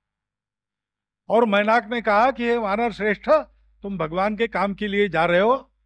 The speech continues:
बहुत दूर का पल्ला है, थक गए होंगे, घड़ी भर विश्राम कर लो और फिर आगे बढ़ो।"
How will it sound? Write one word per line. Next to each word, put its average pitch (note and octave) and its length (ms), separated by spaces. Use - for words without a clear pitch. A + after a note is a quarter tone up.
बहुत E3+ 200
दूर F3 260
का G#3+ 160
पल्ला E3+ 380
है, C4 260
थक B3 120
गए A3 220
होंगे, E3+ 400
घड़ी A#3+ 240
भर C4 160
विश्राम A#3 500
कर F3+ 200
लो D3 300
और G3 160
फिर G#3+ 160
आगे F3 240
बढ़ो।" A#2+ 260